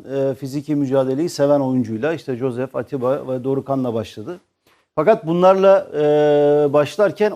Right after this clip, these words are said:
oyun tertibini bunlar üzerinden organize etmedi. Oyunu biraz daha, e, o kendi yer alanında kabul edip uzun toplar ve kontrayla Abubakar üzerinden, Larin üzerinden, Gezal üzerinden oynamaya çalıştı.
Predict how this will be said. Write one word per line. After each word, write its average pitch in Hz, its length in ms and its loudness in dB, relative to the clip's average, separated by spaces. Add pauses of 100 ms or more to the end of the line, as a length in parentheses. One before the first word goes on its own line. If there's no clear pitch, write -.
oyun 185 540 0 (100)
tertibini 170 580 -2
bunlar 190 240 0
üzerinden 175 400 0
organize 180 440 2
etmedi. 127 520 -2 (360)
Oyunu 185 420 4
biraz 185 300 4
daha, 180 380 4 (360)
e, 143 920 6 (500)
o 156 180 -2 (160)
kendi 160 300 2
yer 196 180 6
alanında 143 420 2
kabul 180 260 0
edip 156 220 -4 (140)
uzun 170 280 -2
toplar 165 400 0
ve 160 60 2
kontrayla 175 760 0 (320)
Abubakar 190 460 4
üzerinden, 165 580 2
Larin 185 240 6
üzerinden, 156 560 0
Gezal 180 400 2
üzerinden 165 360 0
oynamaya 139 400 2
çalıştı. 120 440 -8